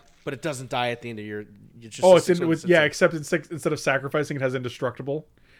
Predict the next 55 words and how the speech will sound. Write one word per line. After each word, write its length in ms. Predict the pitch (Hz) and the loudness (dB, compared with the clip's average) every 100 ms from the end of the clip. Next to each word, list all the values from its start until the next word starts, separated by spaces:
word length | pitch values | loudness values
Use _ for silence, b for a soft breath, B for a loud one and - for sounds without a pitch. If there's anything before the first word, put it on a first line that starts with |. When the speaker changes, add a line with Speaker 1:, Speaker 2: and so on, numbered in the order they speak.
| b | b
Speaker 2:
Oh, 180 | - - | 6 6
that 80 | 139 | 6
would 120 | 135 | 4
just 140 | 117 110 | 0 -6
be 80 | |
Speaker 1:
Oh! 40 | 110 | -8
Speaker 2:
broken, 420 | 117 113 113 107 | -4 -4 -4 -8
dude. 220 | 104 107 | -8 -8
Speaker 1:
That 200 | - 180 | -4 -4
would 80 | 170 - - | -4 -8 -10
be 140 | 165 | -10
<laughs> 0 | |
sick. 300 | - - 208 - _ _ B B B B B | -10 -10 -10 -10 _ _ B B B B B
Speaker 2:
But 120 | 151 226 | 4 6
it's 100 | 254 | 6
Speaker 1:
No. 80 | |
Speaker 2:
on 120 | 247 240 | 2 0
flavor, 400 | - 165 247 151 | 4 6 6 4
right? 220 | 139 196 | 4 4
Like, 160 | 165 147 | 2 2
nothing 320 | 156 175 160 | 0 0 0
can 120 | - 262 | 6 8
stop 180 | 277 - | 8 4
Speaker 1:
Yeah. 60 | |
Speaker 2:
the 60 | - | -2
Juggernaut, 560 | 135 165 151 120 123 190 | 0 0 -2 -4 -4 -2
Speaker 1:
You 100 | 202 | 2
know 100 | - | 4
what 100 | - | 4
it 60 | |
Speaker 2:
so 60 | 262 | 2
Speaker 1:
should, 160 | 220 - | -2 -6
you 120 | 170 | -4
know 60 | 202 | -2
what 100 | 202 | -2
it 60 | |
should 240 | 190 214 196 | -4 -6 -6
be, 80 | 220 | -4
though, 200 | 233 214 | -2 -2
is 100 | 156 | -6
it 60 | |
shouldn't 300 | - 214 180 | -6 -6 -4
have 180 | 160 139 | -4 -6
trample. 420 | - 156 143 131 | -6 -6 -6 -6
It 40 | 123 | -10
should 140 | 151 | -12
just 120 | 156 - | -14 -10
be 80 | 139 | -10
a 40 | |
six 320 | - 214 - | -6 -8 -8
one 340 | 180 175 175 170 b _ | -6 -4 -4 -8 b _
haste 540 | 170 165 170 - - - | -6 -4 -4 -8 -14 -14
indestructible 760 | 151 147 - 143 - 117 95 - _ _ _ _ _ _ _ _ _ _ _ - | -12 -12 -8 -8 -8 -14 -14 -18 _ _ _ _ _ _ _ _ _ _ _ -6
that 120 | |
Speaker 2:
I 20 | 160 | 0